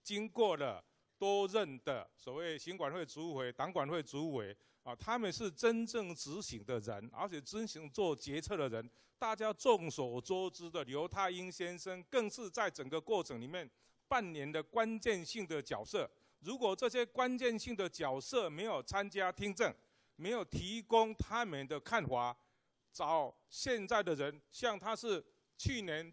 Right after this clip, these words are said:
九月份上任，我是今年五月二十号上任的。各位知道，一个公司三四百亿的公司，那追溯的资料，甚至是从三十四年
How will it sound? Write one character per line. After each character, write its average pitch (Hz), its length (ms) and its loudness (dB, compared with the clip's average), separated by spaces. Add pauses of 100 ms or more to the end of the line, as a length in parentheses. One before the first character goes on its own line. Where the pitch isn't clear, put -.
九 156 180 2
月 208 80 2
份 208 140 0
上 185 260 2
任， 190 200 0
我 139 120 -4
是 220 220 -8
今 254 220 -6
年 185 120 0
五 156 200 -2
月 202 60 0
二 180 120 4
十 160 140 -4
号 185 120 0
上 170 300 0
任 170 240 0
的。 120 180 -2 (1080)
各 240 100 2
位 240 140 8
知 - 120 -4
道， 160 380 4 (300)
一 247 120 -2
个 220 200 2
公 214 280 4
司 220 220 -2
三 240 260 4
四 240 240 -2
百 135 220 -2
亿 202 100 -8
的 160 140 -2
公 180 240 2
司， 175 340 0 (380)
那 226 180 2
追 254 320 6
溯 240 200 6
的 196 100 4
资 220 220 -2
料， 202 260 2
甚 240 240 0
至 220 220 -8
是 233 160 -8
从 180 240 -4
三 240 280 0
十 240 80 -8
四 254 280 -2
年 160 280 -4